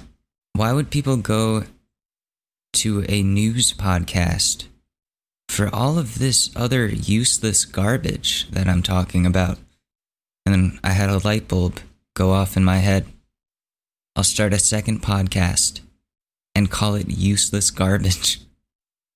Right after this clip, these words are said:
So I did that. I did it.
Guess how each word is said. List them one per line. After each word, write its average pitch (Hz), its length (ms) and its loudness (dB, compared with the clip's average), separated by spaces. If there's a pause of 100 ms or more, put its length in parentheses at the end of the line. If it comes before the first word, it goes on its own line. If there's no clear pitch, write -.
(200)
So 120 160 0
I 117 100 0
did 113 320 -2
that. 98 260 0 (920)
I 120 420 0 (200)
did 95 300 2
it. 90 160 -2